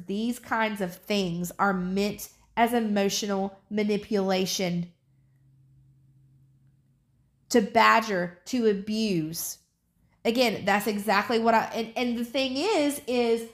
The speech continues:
the group members, okay, so the whole reason I was telling you that is the group members had the same mentality. The group members had the same mentality. "Oh, yeah, they're traitors. Oh, yeah, traitors. How dare they, traitors?"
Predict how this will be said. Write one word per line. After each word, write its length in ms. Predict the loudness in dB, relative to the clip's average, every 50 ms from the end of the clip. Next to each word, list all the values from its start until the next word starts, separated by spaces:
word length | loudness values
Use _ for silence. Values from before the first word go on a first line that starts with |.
| -12 _
the 100 | 0 0
group 400 | 2 2 0 0 0 0 -2 -2
members, 480 | -4 -2 -2 -2 0 0 -2 -2 -2 -6 -8
okay, 260 | -2 2 2 2 2
so 80 | 0 -2
the 120 | -2 0
whole 160 | 2 2 0
reason 220 | 2 0 0 0 0
I 60 | 0
was 140 | 0 0 0
telling 220 | 0 0 0 0
you 100 | 0 0
that 180 | 0 0 0 -2
is 140 | -4 -4 -4
the 80 | -6
group 320 | -4 -2 -2 -2 -2 -4 -4
members 420 | -4 -4 -4 -2 -2 -2 -4 -4
had 240 | -2 -2 -2 0 -2
the 80 | -4
same 340 | -6 -2 -2 -2 0 0 -2
mentality. 640 | -2 -4 -2 0 2 2 2 2 2 0 -4 -8 -12 -16 -20 -20 -20 -20 0 2
The 100 | 2 2
group 280 | 4 2 2 0 0
members 300 | -2 -6 -4 -4 -4 -2
had 160 | 0 -2 -2 -2
the 100 | -4 -6
same 360 | -2 0 0 0 0 0 -2
mentality. 520 | -4 -6 -4 -2 0 2 2 2 2 0 -2
"Oh, 160 | -2 0 0
yeah, 240 | 0 0 0 0 2
they're 180 | 2 0 -2 -2
traitors. 500 | -2 0 0 0 0 -2 -4 -4 -6 -6 -4
Oh, 200 | -2 0 0 0
yeah, 260 | 0 0 0 0 0
traitors. 640 | -2 -6 -4 -2 -2 0 0 0 -2 -4 -6 -8 -4
How 180 | 0 0 0
dare 300 | 2 2 2 2 2 2
they, 160 | 0 0 -2 -4
traitors?" 480 | -4 -4 -4 -4 -2 -4 -6 -6 -8